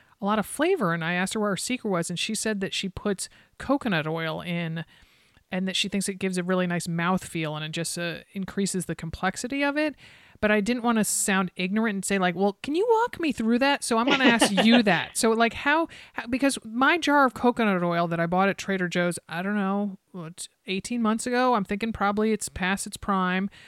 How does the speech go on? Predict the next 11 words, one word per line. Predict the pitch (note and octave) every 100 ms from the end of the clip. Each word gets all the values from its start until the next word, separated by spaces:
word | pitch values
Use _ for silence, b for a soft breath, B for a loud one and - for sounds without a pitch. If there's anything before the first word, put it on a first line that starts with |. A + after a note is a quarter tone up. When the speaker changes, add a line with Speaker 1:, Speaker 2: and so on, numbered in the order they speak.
| B
Speaker 1:
but, | - A#3
like, | B3 B3
it | B3+
just, | C#4+ D4 - - b b b b -
it's | - - - - -
so | - - B3 B3 C4 B3+
non-friendly | A3+ G#3 F#3+ G3 G3+ G3+ - F#3+ B3+ A#3+ F3
because | D#3+ E3+ F3
it's | F3 -
a |
solid, | D#3+ - G3 C4+ D#3+ A#2+ -